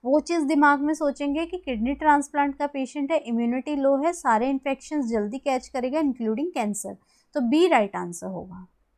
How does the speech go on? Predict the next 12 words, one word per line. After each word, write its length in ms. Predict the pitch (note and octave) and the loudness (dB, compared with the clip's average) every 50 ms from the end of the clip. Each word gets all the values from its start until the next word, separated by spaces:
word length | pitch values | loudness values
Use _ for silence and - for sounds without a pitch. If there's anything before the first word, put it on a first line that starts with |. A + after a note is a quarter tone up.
| _ _ _ _ _ _ _ _ _ _ _ _ _ _ _ _ _ _ _ _ _ - - _ _ - | _ _ _ _ _ _ _ _ _ _ _ _ _ _ _ _ _ _ _ _ _ -20 -20 _ _ -4
Next, 260 | C4 D4+ F4 E4+ - | -4 -2 -2 -4 -2
the 100 | - G4 | 0 4
nurse 340 | F4+ E4 E4 E4 F4+ G#4 G#4 | 6 6 6 6 4 4 4
is 180 | A#4 A#4 A4 G4 | 2 2 2 6
working 420 | E4+ E4 D#4+ D4+ - F4+ F#4+ F#4 | 6 6 6 6 4 0 2 2
with 140 | F4+ F4+ D#4 | 4 4 2
a 60 | F#4 | 2
patient 500 | F#4 - C#4+ C4 B3+ - - E4 F#4+ G#4 - - | 2 2 0 0 0 0 0 0 0 -2 -2 0
who 200 | D#4+ D#4+ D#4+ E4 | 0 2 4 6
may 140 | F4+ F4+ | 6 6
need 320 | E4+ D#4 D#4 D#4+ D#4+ D#4+ _ - | 4 4 4 2 0 -2 _ -6
to, 120 | F4+ D#4 | -6 -4